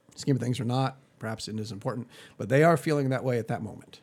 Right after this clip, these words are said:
and it's pretty easy to just try to empathize with them. Uh, and sometimes they come to the realization themselves it's not important,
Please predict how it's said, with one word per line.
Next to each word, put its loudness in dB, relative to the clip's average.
and -8
it's -12
pretty -2
easy 0
to -4
just -6
try -6
to -12
empathize -10
with -14
them. -8
Uh, -10
and -8
sometimes -2
they -2
come -4
to -4
the -4
realization -4
themselves -6
it's -10
not -4
important, -6